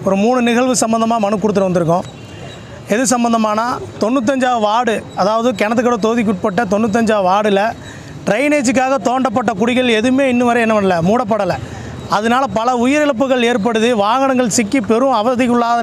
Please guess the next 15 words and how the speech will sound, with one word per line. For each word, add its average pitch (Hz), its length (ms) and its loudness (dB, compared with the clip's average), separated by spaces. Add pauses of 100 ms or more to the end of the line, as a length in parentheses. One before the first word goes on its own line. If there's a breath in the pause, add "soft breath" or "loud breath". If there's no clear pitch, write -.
நிலைமையா 226 280 2
இருக்கு. 175 280 -2 (460 loud breath)
இது 202 140 2
வந்து 254 180 2
என்ன 269 140 2
பண்ணிடுறாங்கன்னா, 262 440 0 (100)
கான்ட்ராக்ட் 277 420 0
ஆட்கள்கிட்ட 240 380 0
வந்து 233 180 2
இதை 240 140 2
என்ன 240 140 2
பண்ணிடுறாங்க, 214 320 2
டிரைனேஜுக்காக 226 520 0
கொடுக்கப்பட்ட 214 440 0
குழிகளை 220 460 0